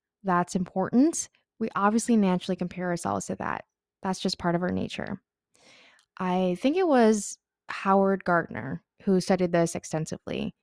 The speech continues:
but he was a Harvard psychologist and believed that there are over eight types of intelligences that exist. There's spatial intelligence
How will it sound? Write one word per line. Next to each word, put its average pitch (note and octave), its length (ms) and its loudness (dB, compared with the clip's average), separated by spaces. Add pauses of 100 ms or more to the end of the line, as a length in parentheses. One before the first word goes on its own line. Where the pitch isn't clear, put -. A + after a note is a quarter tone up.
(120)
but F#3+ 100 -4
he G3+ 160 0
was F#3 440 4
a F3+ 100 -8
Harvard F#3+ 320 0
psychologist F3+ 840 4
and F#3 140 0
believed F#3+ 600 0 (500)
that F3+ 540 0 (180)
there G3+ 240 2
are G3 160 4
over G3 320 2
eight F#3+ 160 -2
types E3+ 300 -2
of D#3+ 80 0
intelligences - 960 -4
that E3+ 100 0
exist. - 580 -4 (600)
There's F3 580 2 (880)
spatial A3+ 560 4
intelligence G3 800 2